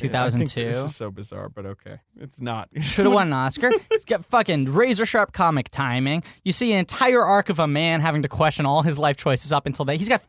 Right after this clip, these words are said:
Speaker 2: forty seconds. You see a man reassessing everything he's ever done, ever been. He's a sleaze bagging though, David. He never had a chance.
Speaker 1: Yeah, he gets a thumbs up. Let's move on.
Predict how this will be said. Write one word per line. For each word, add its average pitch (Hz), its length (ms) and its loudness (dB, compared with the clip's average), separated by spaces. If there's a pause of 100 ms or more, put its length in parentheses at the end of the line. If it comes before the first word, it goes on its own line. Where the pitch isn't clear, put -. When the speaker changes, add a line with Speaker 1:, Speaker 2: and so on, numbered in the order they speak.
Speaker 2:
forty 311 300 0
seconds. - 420 -2
You - 60 -8
see 247 140 -4
a 214 60 -2
man 208 280 2
reassessing 220 720 0 (180)
everything 240 480 2
he's 175 140 0
ever 170 160 0
done, 190 320 4
ever 185 240 4
been. 175 500 0 (880)
He's 202 140 -2
a - 20 -2 (140)
sleaze 320 180 4
bagging 208 440 6
though, 143 100 0
David. 127 400 -4 (180)
He - 80 -8
never 339 200 4
had 302 180 2
a - 40 -4
chance. 269 440 2
Speaker 1:
Yeah, 151 280 2
he 147 120 0
gets 143 180 -4
a 151 60 -6
thumbs 107 320 -6
up. 90 160 -12 (320)
Let's 123 220 -6
move 120 180 -4
on. 95 260 -8